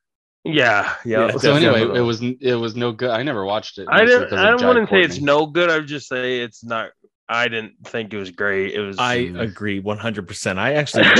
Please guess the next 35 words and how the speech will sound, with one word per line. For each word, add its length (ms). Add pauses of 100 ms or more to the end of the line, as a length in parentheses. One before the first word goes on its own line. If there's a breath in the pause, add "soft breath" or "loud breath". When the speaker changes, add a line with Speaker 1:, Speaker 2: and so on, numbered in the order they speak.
Speaker 2:
watched 220
that 160
relatively 540
recently. 480
It 40
was 140
within 360
this, 240 (160)
this 280
year. 420 (580)
Um, 140
Speaker 1:
Like, 320 (600)
I 80
feel 180
like 80
Speaker 3:
Yeah, 60
Speaker 1:
the 60
Speaker 3:
but 160
Speaker 1:
storyline 800 (280)
could 180
have, 180 (120)
like, 220
the 60
storyline 600
in 120
itself, 520 (600)
I 100
think, 420
is 220
good 360
and 200
could 220
be 140
really 360
good, 420